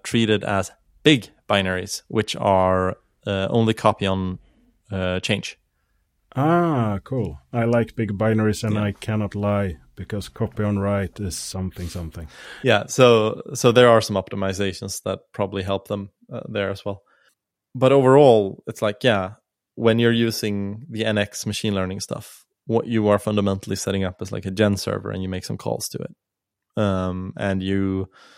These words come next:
Speaker 1: like, li-, a live view is just a gen server with some outward-facing A P I surface, uh, which is also implemented just the same way that the inward-facing one is, but you usually don't use atoms <laughs> because that's,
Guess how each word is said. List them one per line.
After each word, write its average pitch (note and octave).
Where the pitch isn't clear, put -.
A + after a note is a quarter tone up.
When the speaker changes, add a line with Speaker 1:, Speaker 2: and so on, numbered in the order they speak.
Speaker 1:
like, -
li-, A#2
a A#2+
live A#2
view G2+
is A2+
just -
a -
gen G#2
server -
with G2+
some F#2
outward-facing G2+
A F#2+
P -
I F2+
surface, -
uh, G#2+
which A#2
is -
also A#2
implemented F#2+
just -
the G2
same F#2+
way F2+
that F2+
the G#2+
inward-facing G#2
one F#2
is, G2+
but -
you G#2
usually G2
don't G2
use F#2+
atoms F#2+
<laughs> A2+
because G#2+
that's, -